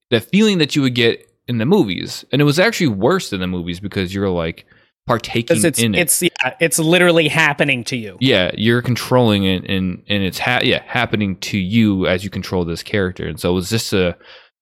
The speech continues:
Speaker 1: I was, so this came, so Resident Evil came out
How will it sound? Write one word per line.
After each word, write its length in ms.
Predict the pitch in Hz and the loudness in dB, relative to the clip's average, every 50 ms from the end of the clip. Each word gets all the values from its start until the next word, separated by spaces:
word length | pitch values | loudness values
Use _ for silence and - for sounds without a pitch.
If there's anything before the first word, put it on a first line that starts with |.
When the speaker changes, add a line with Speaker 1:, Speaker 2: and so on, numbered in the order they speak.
| _ - | _ -2
Speaker 1:
I 140 | 104 127 165 | 0 2 2
was, 640 | 190 202 190 180 165 139 120 120 - - - - - _ _ _ _ _ _ - | 4 4 4 4 4 2 0 -2 -6 -10 -10 -14 -16 _ _ _ _ _ _ -10
so 100 | - - | -2 0
this 140 | 117 139 143 | 0 0 2
came, 320 | - - 196 180 160 - - | 2 0 0 0 0 -4 -6
so 140 | - - 127 | -4 -2 2
Resident 300 | 110 131 165 165 175 175 | 2 4 2 2 2 2
Evil 140 | 160 151 139 | 2 2 0
came 220 | - - 139 127 | 0 0 0 2
out 380 | 123 117 113 113 113 107 - _ | 4 4 4 4 2 0 -2 _